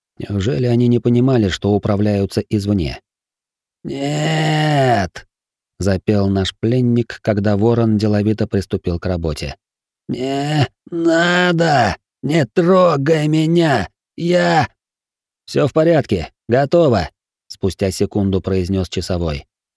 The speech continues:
«Вокс-сеть лаборатории под моим контролем. Полномочия Орфея удалены». «Второй вопрос. Ты сказал, что к утру от наших когорт останутся только трупы», —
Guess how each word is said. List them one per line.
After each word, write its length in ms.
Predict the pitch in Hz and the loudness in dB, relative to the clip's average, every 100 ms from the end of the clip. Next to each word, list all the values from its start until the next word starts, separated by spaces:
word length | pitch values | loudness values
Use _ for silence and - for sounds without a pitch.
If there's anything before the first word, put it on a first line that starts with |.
| _ | _
«Вокс-сеть 720 | - 135 151 - - 170 151 151 | -2 0 0 -2 -2 0 2 2
лаборатории 600 | 147 139 139 151 147 135 | 2 2 2 2 2 2
под 160 | 135 | 2
моим 300 | 135 135 131 | 2 2 2
контролем. 560 | 131 131 139 113 90 80 _ _ | 0 0 2 2 0 -4 _ _
Полномочия 640 | 117 123 143 147 143 143 139 | 0 2 2 2 2 2 2
Орфея 420 | 131 156 147 139 | 2 2 2 2
удалены». 560 | 135 131 135 127 92 - _ _ _ _ _ _ _ _ _ | 2 2 2 2 0 -6 _ _ _ _ _ _ _ _ _
«Второй 480 | - - 101 143 156 | -12 -2 0 2 2
вопрос. 640 | 107 87 82 73 - - _ _ _ _ _ - | 2 0 -4 -6 -8 -14 _ _ _ _ _ -2
Ты 160 | 101 | -2
сказал, 500 | 110 120 113 113 131 | 0 0 2 2 2
что 220 | 113 127 117 | 0 0 0
к 100 | 120 | 0
утру 380 | 117 123 131 | 0 2 2
от 120 | 123 120 | 2 0
наших 420 | 120 120 113 101 | 0 0 0 -2
когорт 560 | - 113 107 131 123 | 0 0 2 2 2
останутся 560 | 120 110 127 120 117 117 | -2 -2 0 0 0 0
только 360 | 117 113 113 113 | 0 0 0 -2
трупы», — 480 | 123 101 85 82 | 0 0 -2 -6